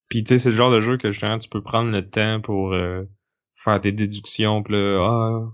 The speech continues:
si t-, deux ingrédients ont donné ça, ça veut dire que celui-là, il était l'affaire, pis tout ça. Fait que, tu sais, c'est un jeu où ce que t'es très, euh, heads down dans tes affaires. Donc,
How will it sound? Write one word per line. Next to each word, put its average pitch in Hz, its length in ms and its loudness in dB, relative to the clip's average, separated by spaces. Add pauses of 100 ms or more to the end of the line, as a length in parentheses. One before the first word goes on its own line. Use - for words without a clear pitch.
si 113 720 -4 (720)
t-, - 120 -8
deux 110 260 4
ingrédients 107 380 2
ont - 20 0
donné 107 240 2
ça, 113 300 0
ça 107 160 0
veut 101 100 0
dire 104 100 0
que 104 120 0
celui-là, 104 480 2
il 104 120 2
était 101 200 0
l'affaire, 104 420 2
pis - 160 -18
tout - 80 -14
ça. 110 180 0
Fait 98 160 -6
que, - 140 -20
tu 117 120 0
sais, 107 120 -6 (600)
c'est - 140 -2
un 120 60 6
jeu 131 100 6
où 143 40 6
ce 135 80 -2
que - 80 4
t'es 113 380 0 (140)
très, 117 420 2
euh, 101 360 2
heads 107 320 -2
down 113 340 2
dans 104 140 0
tes 101 180 -4
affaires. 107 380 -2
Donc, 104 220 -10